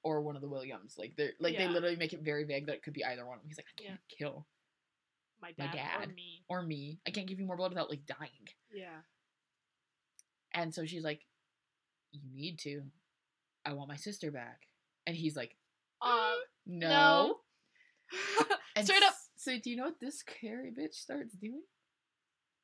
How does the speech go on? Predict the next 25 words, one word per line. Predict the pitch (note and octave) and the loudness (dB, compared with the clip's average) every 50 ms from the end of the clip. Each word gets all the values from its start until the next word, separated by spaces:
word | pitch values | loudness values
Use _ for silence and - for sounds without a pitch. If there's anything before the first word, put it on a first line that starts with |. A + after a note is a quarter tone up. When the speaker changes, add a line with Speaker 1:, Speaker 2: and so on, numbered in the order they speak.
| _ _ _ _ _ _ _ _ _ _ _ _ _ _ _ _ _ _ _ - | _ _ _ _ _ _ _ _ _ _ _ _ _ _ _ _ _ _ _ 2
Speaker 1:
As | G#3 G#3 G#3 G#3+ G3+ | 4 4 4 2 0
this | G#3 A3+ A3+ - - - | -4 -4 -4 -4 -10 -8
time | - A3+ A3+ A3 A3+ A#3+ | -4 2 4 4 4 4
limit | A#3+ G#3+ F#3+ F3+ - - | 2 -2 -2 -2 -6 -4
starts | - F#3+ F3+ F3+ F3+ - | 0 0 0 0 0 -4
wearing | - E3 E3 E3 E3 D#3+ D#3+ | -4 -2 -2 -2 -2 -4 -6
down, | D#3+ E3+ E3 D#3+ C3+ G#2+ A2 A2+ | -6 -4 -4 -4 -4 -6 -8 -10
'cause | - E3 E3+ | -12 0 0
they | F#3 F3+ | 0 2
get | F#3 G3+ F3 - | 4 2 2 2
to, | - F#3+ | 0 0
like, | E3+ D#3 D#3 | 0 0 0
the | - D#3+ | 0 -2
next | D#3+ D3+ D3+ - - | -2 -2 -4 -6 -8
moon | D3 C#3+ C3 B2 A2 F2+ | -10 -10 -10 -12 -12 -14
or | F#2+ | -14
something | D3 - C3 C3+ C3+ B2+ B2 | -12 -12 -12 -12 -12 -12 -14
like | A#2+ A#2+ - | -14 -16 -12
that. | - - - C3+ | -10 -10 -6 -2
They | D#3 D#3+ | -2 -2
get, | E3 D#3+ | 0 -2
like, | C#3 E3 C#3+ | -4 -4 -6
a | C3+ | -6
week. | C3+ B2+ A#2 G#2+ - - | -8 -6 -6 -6 -6 -6
Speaker 2:
Yeah. | - A#3+ G#3 G3 F#3 F3 | -4 -4 -4 -4 -4 -8